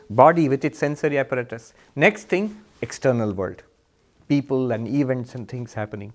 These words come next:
All of them are objects to consciousness. Now the question is,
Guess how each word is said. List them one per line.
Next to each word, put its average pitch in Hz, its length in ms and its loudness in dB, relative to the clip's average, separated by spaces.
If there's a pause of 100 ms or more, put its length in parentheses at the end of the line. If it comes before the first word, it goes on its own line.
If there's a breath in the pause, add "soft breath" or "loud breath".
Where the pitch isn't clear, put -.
(460 soft breath)
All 190 640 10
of 165 160 0
them 165 140 6
are 147 160 6
objects 123 560 0
to 120 100 -8
consciousness. - 560 -10 (280 soft breath)
Now 156 160 6
the 220 100 2
question 175 420 -2
is, 123 240 -6